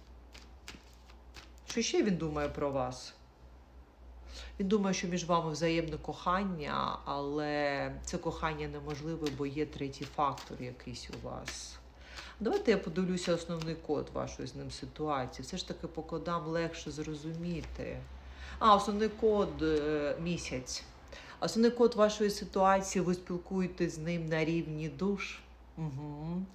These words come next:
Вас тягне до нього, і його тягне до вас на підсвідомому рівні. От такий основний код вашої ситуації. Тобто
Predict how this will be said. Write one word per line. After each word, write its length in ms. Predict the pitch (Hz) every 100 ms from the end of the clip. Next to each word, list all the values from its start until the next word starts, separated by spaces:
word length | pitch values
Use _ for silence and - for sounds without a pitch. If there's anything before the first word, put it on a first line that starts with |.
| - - - - -
Вас 340 | - 180 214 -
тягне 400 | 196 170 156 156
до 160 | 147
нього, 400 | 151 151 147 160
і 80 | 165
його 320 | 170 160 180
тягне 640 | 180 - 151 139 139 139 139
до 100 | 135
вас 440 | 139 165 160 165 -
на 80 | 151
підсвідомому 880 | - 139 - 139 156 151 143 135 139
рівні. 420 | 147 143 135 135 -
От 140 | 131
такий 460 | 143 139 190 185 -
основний 520 | 143 - 151 151 147 -
код 220 | 170 165
вашої 460 | 139 143 135 143 135
ситуації. 760 | - 139 - 147 139 135 139 -
Тобто 320 | 160 -